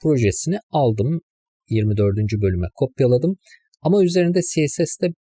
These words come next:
biraz oynamalar yaptım. Gördüğün gibi şu hale getirdim. Ee,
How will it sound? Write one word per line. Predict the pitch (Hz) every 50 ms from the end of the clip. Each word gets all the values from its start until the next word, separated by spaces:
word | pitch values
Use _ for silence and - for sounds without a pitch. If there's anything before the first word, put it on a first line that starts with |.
| _ _ _ _ _ _ - -
biraz | 190 165 139 139 139 165 - _ _ _ _ _ _ -
oynamalar | 131 127 131 131 127 123 127 127 120 127 123 120
yaptım. | 120 104 87 82 - - - 185 175
Gördüğün | 160 151 131 123 123 131 131 123 117
gibi | 98 95 151 156
şu | - - - - - 160
hale | - - 113 110 104 98 110 135
getirdim. | 135 - 113 - - - 101 87 92 107 127 175 - _ 117 - - - - - - _ _ - -
Ee, | 117 113 110 113 113 113